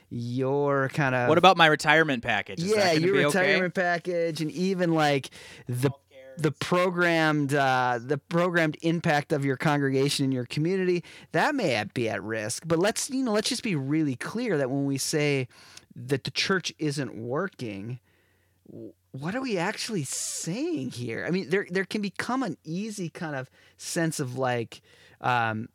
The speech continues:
Speaker 1: well, i-, i-, i-, we, we could just extract God out of it and be like, "Well, because we haven't done enough,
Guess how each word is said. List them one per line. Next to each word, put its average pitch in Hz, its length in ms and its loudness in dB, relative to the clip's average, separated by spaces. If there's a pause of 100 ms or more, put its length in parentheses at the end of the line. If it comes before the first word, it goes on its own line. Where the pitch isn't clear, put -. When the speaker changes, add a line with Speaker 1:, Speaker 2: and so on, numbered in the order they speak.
(720)
Speaker 1:
well, 170 320 2
i-, 147 200 -6
i-, 165 420 -4
i-, 160 280 -12
we, 160 260 -2
we 160 120 0
could 160 140 0
just 151 160 -2
extract 143 480 -2
God 131 220 0
out 147 180 2
of 143 100 -2
it 107 100 -4
and 110 60 -10
be 120 120 -4
like, 117 180 -4
"Well, 135 80 -2
because 143 420 0
we 127 300 -2
haven't 139 300 2
done 170 220 2
enough, 131 600 -6